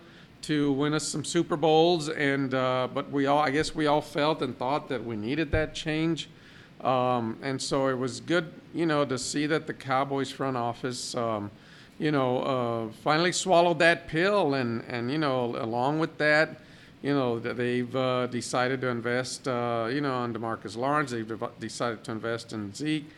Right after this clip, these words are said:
You know, and I think the only, uh, missing ingredient is, is the Dak situation. But, yeah, I, and for me, it's just, uh, you know, seeing a, uh, I think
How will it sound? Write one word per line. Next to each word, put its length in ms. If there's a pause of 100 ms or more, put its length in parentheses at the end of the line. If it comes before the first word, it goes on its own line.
(320)
You 100
know, 80
and 100
I 80
think 240
the 120
only, 400
uh, 440
missing 500
ingredient 580
is, 200
is 180
the 100
Dak 380
situation. 840 (540)
But, 340
yeah, 200
I, 140
and 280
for 120
me, 200
it's 160
just, 480
uh, 480
you 140
know, 140
seeing 520
a, 560
uh, 240
I 80
think 300